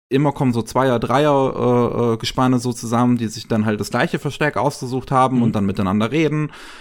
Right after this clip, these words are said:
Speaker 1: Und dann in der zweiten Hälfte, äh,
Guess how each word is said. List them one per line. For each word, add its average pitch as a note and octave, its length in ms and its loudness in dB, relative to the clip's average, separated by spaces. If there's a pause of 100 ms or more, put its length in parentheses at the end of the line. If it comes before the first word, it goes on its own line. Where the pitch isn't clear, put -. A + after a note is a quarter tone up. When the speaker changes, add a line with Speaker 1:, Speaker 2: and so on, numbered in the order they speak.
(380)
Speaker 1:
Und C#3+ 220 -2
dann F3+ 200 0
in D#3+ 140 -4
der D3+ 120 -4
zweiten F#3+ 400 -2
Hälfte, C3+ 720 0 (440)
äh, B2 100 0